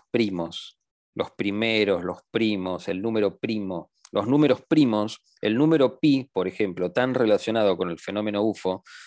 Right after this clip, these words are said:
tres, catorce, quince, nueve, nueve, es número primo. Eh, se considera a, a los números primos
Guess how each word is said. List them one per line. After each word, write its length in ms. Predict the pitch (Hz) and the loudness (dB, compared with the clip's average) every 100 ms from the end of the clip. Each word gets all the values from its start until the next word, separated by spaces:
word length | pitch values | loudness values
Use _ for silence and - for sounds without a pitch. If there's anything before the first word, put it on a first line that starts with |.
| - _ - | -20 _ -2
tres, 240 | 123 110 | -2 0
catorce, 500 | - 104 113 110 104 | -2 2 2 2 0
quince, 380 | 104 110 - 107 | 0 0 0 0
nueve, 400 | 131 107 104 104 - | 2 4 2 0 -6
nueve, 500 | - 117 107 92 107 | -6 0 2 2 0
es 80 | 101 | 0
número 260 | 131 123 104 | 0 0 2
primo. 380 | 135 98 82 _ _ _ - - - _ _ | 0 -2 -6 _ _ _ -20 -20 -20 _ _
Eh, 500 | 98 95 92 92 90 90 82 - _ _ - - - | -4 0 0 -2 -4 -8 -12 -14 _ _ -14 -14 -6
se 240 | - 110 | -2 0
considera 1120 | 123 120 117 - 123 135 143 131 95 87 80 _ _ _ _ _ _ _ _ | 2 2 2 0 4 6 6 6 4 2 -4 _ _ _ _ _ _ _ _
a, 480 | 101 95 92 90 85 85 82 82 80 | 0 2 2 2 0 -2 -8 -10 -6
a 120 | 107 95 | -2 0
los 220 | 95 92 | 0 -2
números 480 | 117 131 131 113 - | 0 2 2 0 -2
primos 680 | 131 131 123 117 117 - | 0 2 2 0 -2 -6